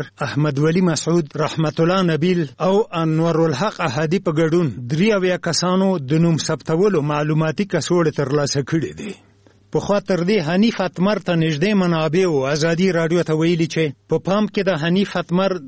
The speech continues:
د ده له دوو مرستیالانو محمد یونس قانوني او محمد محقق سره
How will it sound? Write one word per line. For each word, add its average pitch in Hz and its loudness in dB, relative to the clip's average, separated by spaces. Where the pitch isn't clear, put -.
د 170 2
ده 196 2
له 190 2
دوو 180 2
مرستیالانو 160 0
محمد 151 -2
یونس 170 2
قانوني 170 2
او 185 0
محمد 165 0
محقق 165 -2
سره 110 -4